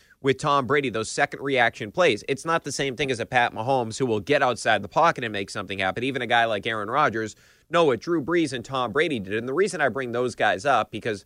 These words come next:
they're similar to the way that Mac wants to play. Tom Brady would always slide up at the pocket. Mac Jones, when his first read isn't there, he gets really, really skittish. And it's not like all of a sudden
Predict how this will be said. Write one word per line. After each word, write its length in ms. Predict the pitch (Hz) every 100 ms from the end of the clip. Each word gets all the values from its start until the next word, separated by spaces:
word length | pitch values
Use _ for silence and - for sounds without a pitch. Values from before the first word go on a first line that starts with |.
| _ _ _ -
they're 160 | 147 139
similar 400 | 170 170 156 135
to 160 | 127
the 160 | 101 110
way 280 | 107 139 143
that 160 | 117
Mac 280 | 113 104 101
wants 240 | 110 104 -
to 100 | 92
play. 380 | 107 98 87 - _ _ _ -
Tom 220 | 151 147
Brady 200 | 151 156
would 100 | 147
always 240 | 135 127
slide 320 | - 127 131 135
up 100 | 127
at 80 |
the 60 | 107
pocket. 420 | 90 117 107 -
Mac 320 | 110 139 202
Jones, 360 | - 202 185 139
when 100 | 123
his 120 | 110
first 340 | - 151 160 -
read 200 | 151 147
isn't 240 | 131 120
there, 220 | 127 131
he 180 | 117 120
gets 300 | 101 139 -
really, 300 | 110 143 139
really 240 | 135 117
skittish. 420 | 110 - 123 87 -
And 180 | 139 131
it's 260 | - 131 -
not 200 | 190 165
like 200 | 147 -
all 200 | 139 139
of 80 | 120
a 40 | 110
sudden 500 | - 135 107 92